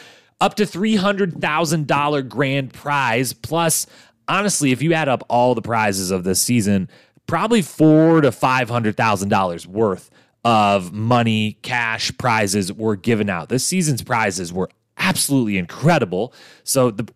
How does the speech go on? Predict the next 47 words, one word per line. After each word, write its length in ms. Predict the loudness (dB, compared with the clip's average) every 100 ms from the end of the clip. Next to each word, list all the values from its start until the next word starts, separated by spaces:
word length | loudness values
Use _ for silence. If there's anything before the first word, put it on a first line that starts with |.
| -8
previous 320 | -4 -2 0
season 340 | 0 2 2
had 200 | 0 0
been 140 | 0 0
a 40 |
hundred 280 | 0 0 2
fifty 240 | 0 0
thousand 540 | 0 2 2 2 0 -4 -10
total 600 | -6 0 2 4 2 0 -2
up 220 | -4 -2
for 140 | -4
grabs 500 | 0 0 0 -2 -4
in 240 | -4 -4 -2
the 100 | -2
bank 380 | 0 -2 -2 -8
between 320 | -10 -6 -2
all 240 | 0 0
the 100 | 0
different 300 | -4 -4 -2
missions. 400 | -2 -2 -4 -2
This 200 | 0 0
one 280 | 0 0 2
was 200 | 2 2
just 320 | 0 -2 -2 -12 -20 -6
get 220 | -2 0
to 80 | 0
the 80 | -2
final 320 | -2 -2 -2
mission, 340 | -2 -2 -4 -6
and 140 | -6
that 180 | -6 -6
final 240 | -6 -6
mission 300 | -6 -6 -8
will 80 | -10
be 100 | -6
worth 240 | 0 -2
three 200 | -2 -2
hundred 260 | -2 -2 -2
thousand 300 | 0 0 -2
dollars 380 | -2 0 0 -4
for 160 | -8
the 80 | -8
six 340 | -4 -4 -4 -6
of 180 | -10
you 120 | -8 -10
to 180 | -10 -10
split, 640 | -8 -8 -2 0 0 -2